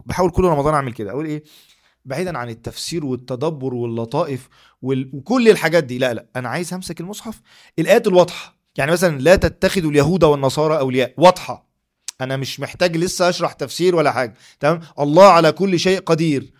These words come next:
"ألم يأن الذين آمنوا أن تخشع قلوبهم لذكر الله". "ذكر بالقرآن من يخاف وعيد". ب-، بحاول أجيب الآيات اللي مش محتاجة شرح. الآيات دي يا جماعة كافية إن تهد-، تهد جبال. معاني الإيمان دي واضحة جدا.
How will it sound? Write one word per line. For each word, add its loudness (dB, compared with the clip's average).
"ألم 4
يأن 6
الذين 2
آمنوا 4
أن -2
تخشع 6
قلوبهم 0
لذكر -4
الله". -4
"ذكر 4
بالقرآن 4
من 2
يخاف 2
وعيد". 0
ب-، -6
بحاول 8
أجيب 6
الآيات 2
اللي 0
مش -2
محتاجة 0
شرح. -12
الآيات -12
دي -10
يا -6
جماعة -10
كافية -12
إن -12
تهد-، -14
تهد -8
جبال. -10
معاني 4
الإيمان 0
دي 0
واضحة 2
جدا. 2